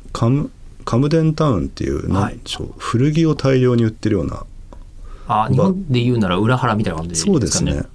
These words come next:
Speaker 2: あ。
Speaker 1: そこで店出してるか、人がいて、
Speaker 2: はい。
Speaker 1: で、僕も服飾家出身だってことで気があって、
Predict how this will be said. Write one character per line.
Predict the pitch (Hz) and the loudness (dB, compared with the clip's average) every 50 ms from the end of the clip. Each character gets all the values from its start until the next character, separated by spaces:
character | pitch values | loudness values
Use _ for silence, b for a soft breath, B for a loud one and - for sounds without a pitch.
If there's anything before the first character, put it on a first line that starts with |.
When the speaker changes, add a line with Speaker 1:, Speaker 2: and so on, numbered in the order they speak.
| - - | -6 -2
Speaker 2:
あ。 | |
Speaker 1:
そ | 113 92 135 117 | 0 0 0 2
こ | - 147 147 | 2 2 2
で | 156 151 | 4 4
店 | 151 156 143 - 165 151 | 4 4 4 2 2 2
出 | 131 107 85 | 2 2 0
し | - - | 0 -2
て | - 80 | -2 -2
る | 69 - - | -4 -4 -4
か、 | - - - | -8 -10 -10
人 | - - - 82 76 | -10 -6 -4 -4 -2
が | 71 67 | -2 -2
い | 67 | -4
て、 | - - - 135 135 113 | -6 -4 0 2 2 2
Speaker 2:
は | 80 - | 0 -2
い。 | - B B B B B B B B B B B B - - - | -6 B B B B B B B B B B B B -16 -4 0
Speaker 1:
で、 | 135 135 135 | 0 2 4
僕 | 135 147 165 151 131 | 4 2 2 2 2
も | 87 76 | 0 0
服 | - - 95 | -2 -4 -2
飾 | 78 82 80 | -2 -2 -2
家 | - - 82 | -2 -2 -2
出 | - - 76 - - 76 | -2 0 0 0 0 0
身 | 73 67 | 0 0
だ | 71 | 0
っ | 73 | -2
て | - - | -4 -6
こ | - - - | -10 -10 -8
と | 113 110 | -4 -2
で | 127 120 98 | 0 0 0
気 | - - 98 | 0 -2 -2
が | 85 85 82 | 0 0 0
あ | 80 | 0
っ | - | -2
て、 | - - | -4 -8